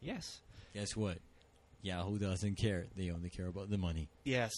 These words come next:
Speaker 1: they're charging. They used to, to charge, uh, sixty bucks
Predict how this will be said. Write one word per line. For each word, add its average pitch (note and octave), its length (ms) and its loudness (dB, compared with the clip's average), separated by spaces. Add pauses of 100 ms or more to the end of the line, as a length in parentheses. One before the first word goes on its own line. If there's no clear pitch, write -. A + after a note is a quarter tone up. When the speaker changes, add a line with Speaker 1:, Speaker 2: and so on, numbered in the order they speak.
(140)
Speaker 1:
they're C#3 320 4
charging. E3 540 2
They D#3 100 6
used A3 300 4
to, A#3 80 2
to - 200 2
charge, C3 560 10
uh, A#2+ 320 10
sixty - 460 2
bucks B2 340 8